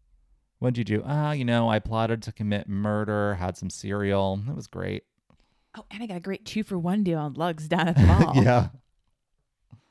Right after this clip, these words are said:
Speaker 1: Um, so the student got on the phone and began, quote, "crying hysterically" when telling her story. Uh, they learn a lot from this conversation, and, uh, from what I could gather, uh, it seemed that nothing was what it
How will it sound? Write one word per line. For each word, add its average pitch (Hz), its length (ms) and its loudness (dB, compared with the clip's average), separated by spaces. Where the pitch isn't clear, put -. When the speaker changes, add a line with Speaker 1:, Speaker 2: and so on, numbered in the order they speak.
Speaker 1:
Um, 101 340 -4
so 131 200 -2
the 120 100 -6
student 160 520 -4
got 110 200 0
on 113 120 -2
the 113 80 -2
phone 104 220 -2
and 101 100 -2
began, 95 520 -4
quote, 98 320 -4
"crying 104 380 -2
hysterically" 92 680 -4
when 90 280 -4
telling 90 280 -8
her 87 100 -8
story. 90 480 -10
Uh, 107 180 -4
they 123 140 -2
learn 120 260 0
a 123 60 0
lot 95 320 -2
from 113 140 -2
this 107 140 -4
conversation, 110 880 -4
and, 95 440 -2
uh, 92 280 -2
from 101 160 -6
what 95 100 0
I 92 60 -4
could 98 140 -10
gather, 95 500 -4
uh, 107 220 -6
it 117 140 -10
seemed 151 440 -4
that 107 400 -2
nothing 107 600 -2
was 101 240 0
what 92 160 -4
it 90 100 -8